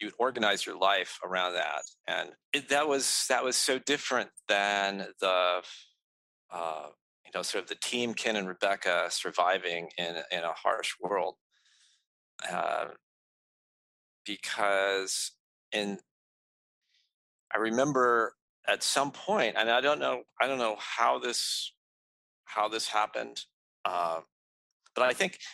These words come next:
at about the same time that I stopped trying to, uh, I stopped feeling responsible for Justin and Graham and, and their lives because they were,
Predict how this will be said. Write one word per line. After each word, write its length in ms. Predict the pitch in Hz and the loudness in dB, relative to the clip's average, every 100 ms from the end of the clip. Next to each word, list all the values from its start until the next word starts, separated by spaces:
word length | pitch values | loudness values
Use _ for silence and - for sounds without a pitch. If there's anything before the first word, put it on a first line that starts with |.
| - - | -14 -2
at 80 | 120 | 2
about 200 | 131 135 | 2 2
the 80 | 120 | 0
same 320 | - 117 127 | 2 0 0
time 400 | - 117 113 110 | -2 2 2 2
that 120 | 98 | 2
I 100 | 90 | 2
stopped 640 | - - 90 92 - - - _ _ _ _ _ _ - | 2 2 4 4 0 -10 -12 _ _ _ _ _ _ -10
trying 540 | - 92 92 92 87 | 0 2 2 0 -4
to, 480 | - - 85 82 80 76 _ _ _ _ - | -6 -4 -4 -4 -8 -14 _ _ _ _ -8
uh, 360 | 82 78 73 73 _ _ _ _ - 117 - | -2 0 0 -4 _ _ _ _ -16 -4 0
I 100 | - | 2
stopped 260 | - 147 | 4 2
feeling 240 | - 143 110 | 2 0 0
responsible 640 | 104 - 107 113 - 107 | 0 2 2 2 -2 -4
for 140 | - | -2
Justin 360 | 90 92 90 92 | 0 0 0 -2
and 160 | 85 85 | -4 -4
Graham 400 | 80 85 92 92 | 0 2 2 0
and, 120 | 85 85 - | -8 -10 -6
and 140 | 87 | -2
their 120 | 90 | 0
lives 360 | 98 98 107 107 | 4 4 4 0
because 180 | - 90 | -4 0
they 80 | 101 | 0
were, 220 | 92 | -2